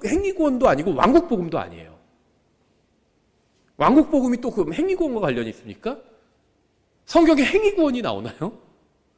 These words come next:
율법의 행위로는 어떤 육체도 하나님 앞에서 의롭게 될 수 없다고 성경 분명하게 말씀하고 있어요. 행위구원은 없습니다. 구약시대나 환란시대나 행위구원은 없어요.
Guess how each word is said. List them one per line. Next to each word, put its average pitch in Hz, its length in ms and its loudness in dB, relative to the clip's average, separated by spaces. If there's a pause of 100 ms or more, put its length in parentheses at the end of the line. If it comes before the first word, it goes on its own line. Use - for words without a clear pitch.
(520)
율법의 330 500 4
행위로는 285 440 2
어떤 302 420 2
육체도 233 280 -2
하나님 269 340 -2
앞에서 208 220 0
의롭게 139 280 -2
될 98 100 0
수 - 100 -6
없다고 220 320 0
성경 233 280 -2
분명하게 302 400 -4
말씀하고 117 460 -10
있어요. 95 560 -14 (680)
행위구원은 359 480 2
없습니다. 98 640 -8 (540)
구약시대나 220 580 4
환란시대나 233 600 -2
행위구원은 330 640 0
없어요. - 400 -10